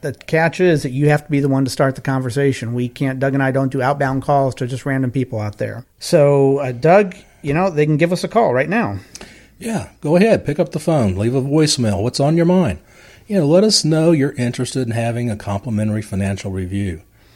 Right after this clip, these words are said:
Speaker 2: We're gonna call you back on a Monday morning, so schedule that visit. When you come in, here's what you can expect. In addition to us spending some time getting to know each other, we're gonna analyze your current portfolio.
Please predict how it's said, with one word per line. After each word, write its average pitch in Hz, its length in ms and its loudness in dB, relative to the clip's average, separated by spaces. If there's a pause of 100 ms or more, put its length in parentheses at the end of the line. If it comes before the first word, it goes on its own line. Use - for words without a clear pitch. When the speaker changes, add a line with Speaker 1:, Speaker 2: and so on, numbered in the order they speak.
Speaker 2:
We're 110 100 -8
gonna 160 140 -2
call 104 220 -2
you 131 120 -2
back 104 360 -4
on 101 160 -2
a 131 60 -2
Monday 110 360 0
morning, 107 380 -2
so 110 320 -6
schedule 110 380 -4
that 127 180 -2
visit. 139 400 0 (760)
When 123 120 -2
you 139 80 0
come 196 260 4
in, 113 280 2 (100)
here's 131 260 -2
what - 140 -8
you 123 80 -4
can 127 120 -4
expect. 123 600 -6 (320)
In 113 140 -2
addition 156 440 2
to 143 100 4
us 131 140 4
spending 120 340 -2
some 107 200 -2
time 117 300 -2
getting 107 320 -2
to 98 120 -4
know 123 300 4
each 98 160 0
other, 92 340 -2 (600)
we're 156 100 -6
gonna 139 240 0
analyze 120 500 2
your 117 100 -4
current 120 300 -2
portfolio. 95 800 -2